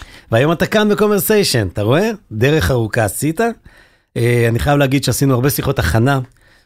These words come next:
והרגשתי ממך ששום דבר לא נפגע,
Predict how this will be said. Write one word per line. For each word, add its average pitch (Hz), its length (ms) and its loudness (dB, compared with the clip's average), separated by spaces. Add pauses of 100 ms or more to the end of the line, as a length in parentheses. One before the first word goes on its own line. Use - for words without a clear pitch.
(120)
והרגשתי 110 640 0
ממך 104 380 0 (380)
ששום - 540 -2
דבר 151 240 2
לא 143 120 2
נפגע, 127 600 0